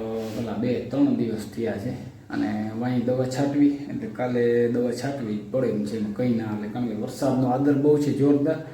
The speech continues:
આ પરેશ ગોસ્વામી ને અંબાલાલ કાકાની આગાહી બહુ જોરદાર છે, એટલે એકવાર દવા મારી દઈ, બરાબર. ને અહીંયા હવે કાલે ચાલશે કામ બધું, બરાબર.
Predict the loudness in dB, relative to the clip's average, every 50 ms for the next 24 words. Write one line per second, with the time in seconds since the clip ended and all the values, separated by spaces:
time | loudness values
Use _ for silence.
0 | -16 -18 -20 -20 -20 -20 -20 _ -6 -4 -2 -2 -2 -2 -2 -2 0 0 0 0
1 | 0 0 2 2 2 2 0 0 2 2 2 4 4 2 2 2 0 0 0 0
2 | 2 2 2 2 0 -2 -2 -2 -4 -4 -4 -4 -4 -4 -2 -4 -4 -2 -2 -2
3 | -2 -2 -4 -2 0 0 0 2 2 2 2 2 2 2 0 -2 -2 -2 -4 -4
4 | -4 -4 -2 -2 -4 -2 -2 -4 -4 -2 -2 0 0 0 0 0 2 2 2 2
5 | 2 2 2 0 -2 -4 -8 -10 -14 -18 -20 -12 -6 -2 -2 0 0 0 0 -2
6 | -2 -2 -2 0 0 0 0 -2 -2 -2 -2 -2 -2 -2 -2 -2 -2 -2 0 0
7 | 0 -2 -4 -6 -6 -6 -6 -4 -2 0 0 0 0 0 -2 -4 -4 -8 -12 -12
8 | -8 -6 -4 -2 -2 -2 -2